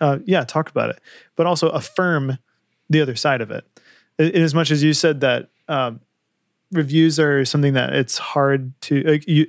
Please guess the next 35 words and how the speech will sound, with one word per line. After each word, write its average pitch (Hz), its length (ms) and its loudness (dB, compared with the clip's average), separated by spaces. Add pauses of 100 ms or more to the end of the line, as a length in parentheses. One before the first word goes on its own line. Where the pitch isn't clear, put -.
you're 147 160 4
afraid 143 400 -2
to 135 120 0
s-, - 300 -4 (140)
to 147 160 0
tell 135 280 -4
the 120 80 -6
truth 135 360 -6
and 143 80 -4
you 131 60 0
wanna 123 140 -2
be 117 120 -4
positive. 123 500 -6 (240)
There's 151 140 4
other 170 140 2
people 143 260 0
that 135 180 0
feel 139 260 2
like 127 280 0 (920)
they 131 460 2 (500)
are 147 120 2
only 147 140 2
supposed 143 240 -2
to 143 60 0
give 131 400 -2 (180)
critiques. - 580 -4 (480)
And 139 100 2
so 156 140 0
then 143 420 -2
you 147 180 2
end 151 140 0
up 127 160 -2
giving 139 240 0
critiques - 540 -2
that, 123 360 -2